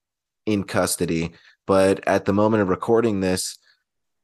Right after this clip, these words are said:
uh, they're still waiting to have a final verdict. It's still in process, and things were postponed because of covid, I believe, 'cause this is many years in the making.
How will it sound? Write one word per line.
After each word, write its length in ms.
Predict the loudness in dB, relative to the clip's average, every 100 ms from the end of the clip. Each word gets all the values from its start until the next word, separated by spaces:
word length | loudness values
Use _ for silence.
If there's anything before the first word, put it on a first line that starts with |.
| _
uh, 200 | -4 -2
they're 140 | 0 -2
still 260 | 2 2
waiting 440 | 4 2 2 0 -2
to 320 | -2 0 0
have 240 | 0 -4
a 40 | -2
final 340 | -2 -2 -2
verdict. 420 | -2 -2 -2 -4
It's 100 | -8
still 220 | -2 0
in 120 | 0 -2
process, 680 | -2 -2 -2 -2 -2 -2
and 160 | -4 -4
things 260 | -4 -4 -4
were 100 | -6
postponed 640 | -2 -4 -4 -4 -2 -2
because 200 | -6 -8
of 140 | -10
covid, 460 | -4 0 2 2 2
I 100 | 0
believe, 500 | 0 -2 0 -2 -4
'cause 180 | -6 -8
this 160 | -6
is 80 | -6
many 220 | -4 -2
years 360 | -2 0 0 0
in 80 | -2
the 80 | 0
making. 520 | 0 0 -4 -8